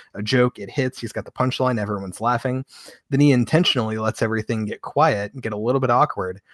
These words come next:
and then just pauses or does something else. And in some of his work, he actually, he plays the piano a little bit, like, in between his jokes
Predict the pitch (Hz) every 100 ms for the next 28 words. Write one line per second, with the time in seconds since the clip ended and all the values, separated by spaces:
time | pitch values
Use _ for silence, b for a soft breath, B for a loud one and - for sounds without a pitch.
0 | b b _ 117 117 110 107 - - 151
1 | 135 101 101 107 107 117 104 104 131 104
2 | - 113 107 104 104 - 135 123 101 101
3 | 98 113 104 - 104 101 101 b - 131
4 | - 117 113 107 104 101 107 120 143 151
5 | 170 - 104 117 113 - 113 110 92 104
6 | 101 120 -